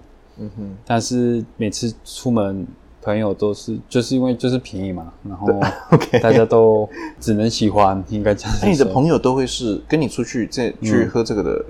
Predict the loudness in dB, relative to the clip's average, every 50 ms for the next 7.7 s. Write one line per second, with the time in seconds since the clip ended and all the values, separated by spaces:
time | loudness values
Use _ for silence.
0 | -12 -8 -6 -4 -4 -4 -6 -6 -4 0 2 4 4 4 4 2 0 -6 -4 -2
1 | -2 -2 -2 -2 -4 -4 -4 -4 -6 -6 -8 -10 -10 -4 -2 0 2 2 2 2
2 | 2 0 -2 -2 -2 -2 0 0 0 0 2 2 0 0 0 0 0 -2 -2 -2
3 | -2 -4 -4 2 4 8 8 10 8 8 8 6 8 8 8 6 6 4 2 2
4 | 0 -4 -4 -4 -4 -4 -4 -6 -6 -8 -10 -10 -12 -12 -12 -12 -8 -6 -6 -6
5 | -6 -8 -12 -16 -18 -18 -6 -2 0 2 2 4 4 2 2 0 -2 -2 -4 -8
6 | -8 -6 -4 -2 0 0 -2 -2 0 2 6 8 8 8 8 8 6 4 4 4
7 | 2 -2 -2 -2 -2 -4 -2 2 2 2 2 2 -2